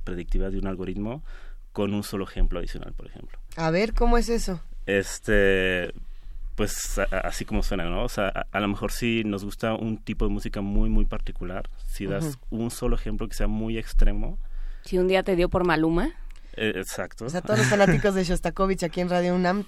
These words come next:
Speaker 3: Ajá.
Speaker 2: diariamente tienen que dar, por ejemplo, clic al disco de doctor Dre o de Maluma o de alguna cosa completamente opuesta a sus gustos. ¿Esa es la recomendación?
Speaker 1: Eh, eso puede ayudar para confundir a los algoritmos,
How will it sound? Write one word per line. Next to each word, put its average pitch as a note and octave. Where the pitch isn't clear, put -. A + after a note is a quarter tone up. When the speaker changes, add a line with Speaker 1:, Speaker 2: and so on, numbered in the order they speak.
Speaker 3:
Ajá. -
Speaker 2:
diariamente F#3
tienen F3+
que E3+
dar, E3
por E3+
ejemplo, E3+
clic E3+
al D#3
disco D#3
de D3
doctor F3
Dre F3
o D#3
de D#3+
Maluma E3+
o D#3
de D#3
alguna F3+
cosa F3
completamente F3+
opuesta F3
a D3
sus D#3
gustos. F3+
¿Esa F3+
es F#3
la F3+
recomendación? D3+
Speaker 1:
Eh, G#2+
eso B2+
puede D3
ayudar A#2
para A#2+
confundir E2+
a -
los E2+
algoritmos, -